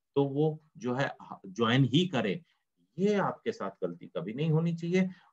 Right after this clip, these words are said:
आप उसके साथ झगड़ा कर बैठते हो, ईगो में आ जाते हो, relationship खराब हो जाते हैं ना। दोस्त,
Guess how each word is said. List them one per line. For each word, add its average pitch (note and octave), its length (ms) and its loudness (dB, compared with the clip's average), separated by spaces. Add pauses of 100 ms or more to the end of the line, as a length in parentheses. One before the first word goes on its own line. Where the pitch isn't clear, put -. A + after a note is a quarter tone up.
(120)
आप G#2 220 4
उसके A2 240 -4
साथ F#2+ 200 -2
झगड़ा G2+ 300 -4
कर C3 200 -6
बैठते C3+ 380 -4
हो, C#3+ 240 2
ईगो G2 320 -2
में B2+ 120 0
आ B2 100 -2
जाते B2+ 320 -2
हो, C3 120 2
relationship A2 640 -2
खराब A2+ 240 0
हो A#2+ 120 0
जाते A2+ 340 0
हैं C3+ 160 -6 (380)
ना। F2 180 -4 (960)
दोस्त, B2+ 340 2